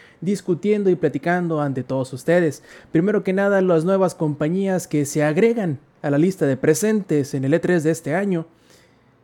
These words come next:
La sequía de PlayStation cinco que seguirá hasta el año próximo. El spin-off de Borderlands que dicen, por ahí, que ya está en desarrollo.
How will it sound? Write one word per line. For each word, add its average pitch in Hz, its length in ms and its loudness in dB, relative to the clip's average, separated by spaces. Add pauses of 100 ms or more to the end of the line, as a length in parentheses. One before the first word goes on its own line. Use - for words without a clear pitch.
(240)
La 143 120 4
sequía 208 480 2
de 180 140 2
PlayStation 202 500 2
cinco 208 360 0
que 233 120 6
seguirá 190 460 2
hasta 143 340 -4
el 143 60 0
año 151 280 -2
próximo. 202 640 0 (640)
El 147 120 0
spin-off 196 520 2
de 151 100 4
Borderlands 165 600 0
que 139 100 -2
dicen, 175 360 -2 (300)
por 127 160 -2
ahí, 226 260 2 (160)
que 131 140 0
ya 151 140 6
está 175 180 -2
en 143 80 -2
desarrollo. 214 560 2